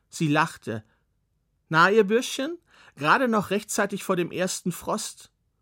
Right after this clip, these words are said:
Und da bestellte sie Milch beim Bauern, und wenn sie jetzt nachts wach wurde, dann wickelte sie sich in ihre Bettdecke,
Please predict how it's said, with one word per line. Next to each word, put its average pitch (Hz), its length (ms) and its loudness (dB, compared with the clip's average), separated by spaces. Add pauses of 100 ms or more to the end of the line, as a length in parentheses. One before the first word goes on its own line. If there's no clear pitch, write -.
(260)
Und 147 100 -4
da 156 60 4
bestellte 185 480 0
sie 156 120 -2
Milch 175 300 0
beim 127 220 -2
Bauern, 185 420 -2 (440)
und 196 160 2
wenn 220 100 8
sie 214 140 -4
jetzt - 280 0
nachts 185 400 -2
wach 165 300 -2
wurde, 123 380 -4 (240)
dann 147 180 2
wickelte 226 340 0
sie 185 140 -2
sich 165 160 -4
in 170 80 -8
ihre 131 220 -2
Bettdecke, 202 680 -2